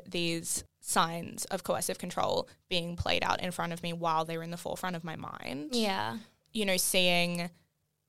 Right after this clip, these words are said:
Speaker 1: him throw a chair at Priscilla and then instantly say, "Oh, I'm so sorry."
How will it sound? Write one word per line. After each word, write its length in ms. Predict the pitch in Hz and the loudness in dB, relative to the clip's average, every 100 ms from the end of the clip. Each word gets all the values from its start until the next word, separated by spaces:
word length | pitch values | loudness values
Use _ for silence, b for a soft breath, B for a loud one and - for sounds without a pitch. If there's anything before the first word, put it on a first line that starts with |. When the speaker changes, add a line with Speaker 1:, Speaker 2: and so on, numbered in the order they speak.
| _ _ _ _ _ | _ _ _ _ _
Speaker 1:
him 320 | - - 196 190 | -2 0 0 0
throw 260 | - 180 | 2 4
a 60 | 170 | 4
chair 320 | - 180 185 | 4 4 4
at 120 | - | 2
Priscilla 680 | - 180 - - 53 - - _ _ _ _ - | 0 -2 0 4 6 4 0 _ _ _ _ 0
and 180 | 202 196 | 4 6
then 140 | 185 | 4
instantly 480 | 196 190 - 165 190 | 2 0 0 0 0
say, 280 | - 175 170 | 2 2 2
"Oh, 100 | 196 | 0
I'm 160 | 180 180 | 0 2
so 160 | - | 0
sorry." 580 | - - 104 - - 247 | 0 0 0 -2 -6 -10